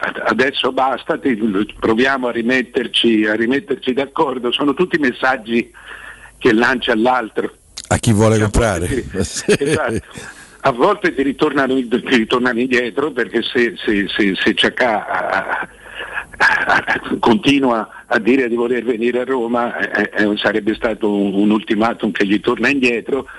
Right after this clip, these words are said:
Speaker 1: però fanno capire, hanno fatto comunque capire a chi vuol comprare che, eh, il, insomma, o si muo-, o si smuove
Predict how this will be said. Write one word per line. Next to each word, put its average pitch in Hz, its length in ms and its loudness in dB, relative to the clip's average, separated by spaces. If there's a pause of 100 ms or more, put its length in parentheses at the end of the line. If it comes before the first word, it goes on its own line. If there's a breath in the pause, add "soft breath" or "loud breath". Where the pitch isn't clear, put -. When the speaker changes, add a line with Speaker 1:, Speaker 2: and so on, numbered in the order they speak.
(300 loud breath)
Speaker 1:
però 175 340 0
fanno 156 320 -2
capire, 165 680 0 (300 soft breath)
hanno 127 260 0
fatto 151 340 -2
comunque 147 520 0
capire 135 440 2
a 113 40 -2
chi 120 160 -4
vuol 143 200 0
comprare 120 680 0 (500 loud breath)
che, 147 480 2
eh, 123 220 0
il, 113 260 2
insomma, - 280 -4
o 143 140 0
si - 180 2
muo-, 151 340 2
o 139 80 -2
si 147 240 -4
smuove 127 720 0